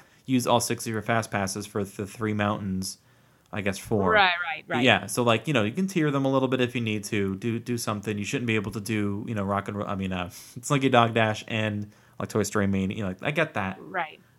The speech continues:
Speaker 2: right.
Speaker 1: Um, but I think that, I think that'd be really cool for people going on their first time.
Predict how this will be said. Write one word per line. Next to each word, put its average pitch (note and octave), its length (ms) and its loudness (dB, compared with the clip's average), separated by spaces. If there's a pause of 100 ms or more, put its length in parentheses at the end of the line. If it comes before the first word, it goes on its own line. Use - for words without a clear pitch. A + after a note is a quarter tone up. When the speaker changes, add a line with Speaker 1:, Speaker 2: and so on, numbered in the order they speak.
(120)
Speaker 2:
right. D#3+ 200 -6
Speaker 1:
Um, F#2 140 -14 (120)
but D#3+ 100 0
I - 20 -2
think G#3 120 -6
that, A3 160 -2
I F3 80 4
think G3+ 100 0
that'd F#3 140 0
be D#3+ 60 2
really D#3 220 2
cool D#3 180 -2
for A#2+ 120 -6
people A2 240 -6
going G#2 240 0
on F#2+ 80 2
their F#2 100 -4
first F#2 240 -12
time. F2+ 180 -14